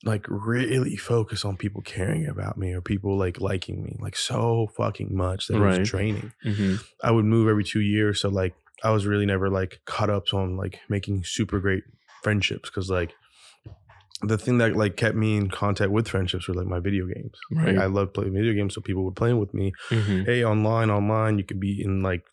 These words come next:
Speaker 1: Timbuktu and we could still play
Speaker 2: Right.
Speaker 1: together. Like, it doesn't matter. But over time, like, personal friendships and stuff, like, it was just, I felt like I could be a chameleon,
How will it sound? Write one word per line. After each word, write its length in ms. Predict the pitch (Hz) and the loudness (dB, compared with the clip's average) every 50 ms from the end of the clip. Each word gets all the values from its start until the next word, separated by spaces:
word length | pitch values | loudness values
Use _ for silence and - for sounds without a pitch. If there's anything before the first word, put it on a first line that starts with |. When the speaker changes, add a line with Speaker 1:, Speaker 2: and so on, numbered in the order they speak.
| _ - | _ -2
Speaker 1:
Timbuktu 640 | - 113 107 101 98 - - - - - 131 117 101 | 0 0 2 2 0 -4 -6 -6 -2 0 2 2 2
and 100 | 90 92 | 2 0
we 80 | 95 | -2
could 120 | 92 - 87 | -4 -4 0
still 120 | - 104 98 | 2 4 4
play 180 | 90 85 87 | 4 4 4
Speaker 2:
Right. 40 | 90 | 2
Speaker 1:
together. 260 | 90 87 85 82 82 - | 2 0 0 -2 -4 -2
Like, 160 | 90 90 82 95 | -2 -2 0 2
it 40 | 98 | 2
doesn't 200 | 104 98 101 98 | 2 4 4 4
matter. 260 | 101 107 107 101 92 | 4 4 2 2 2
But 260 | 87 87 92 90 85 - _ - - - - - - - - - - - - - - - _ _ _ - | 0 0 -2 -2 -2 -6 _ -20 -20 -20 -18 -18 -18 -18 -18 -18 -20 -20 -20 -20 -20 -20 _ _ _ 0
over 200 | - 156 143 131 | 4 4 6 4
time, 400 | 107 107 107 117 131 127 120 120 | 4 4 2 4 4 4 4 4
like, 300 | 113 107 104 95 - - - - - - - - - - - - - - - - _ _ _ - | 4 4 4 2 0 -6 -16 -16 -16 -16 -16 -14 -14 -12 -10 -10 -10 -10 -12 -16 _ _ _ 2
personal 360 | - 127 123 - - 117 110 | 2 4 4 4 2 0 0
friendships 460 | - - 107 107 98 - 110 98 - 98 | 2 0 0 0 0 0 -2 -2 -2 -4
and 80 | 87 | -6
stuff, 280 | - - 104 101 95 92 | -4 0 0 0 0 0
like, 260 | 95 92 92 90 - - _ _ _ _ _ _ - - | 0 -2 -2 -2 -4 -8 _ _ _ _ _ _ -10 -6
it 40 | - | -4
was 100 | 107 101 | -2 -2
just, 480 | 98 95 - - - - - - - _ _ _ _ _ _ _ _ _ _ _ _ - - | -2 -2 -2 -4 -6 -8 -12 -16 -18 _ _ _ _ _ _ _ _ _ _ _ _ -4 0
I 100 | 127 127 | 0 0
felt 340 | - - - 143 143 139 131 | 2 4 6 6 6 8 6
like 180 | 135 127 107 | 4 4 4
I 80 | 117 117 | 2 0
could 180 | - - 110 | 0 0 2
be 120 | 107 113 110 | 2 4 2
a 40 | 107 | 2
chameleon, 580 | - - 101 101 104 104 104 101 98 95 90 | 2 2 2 2 4 4 4 2 2 0 -2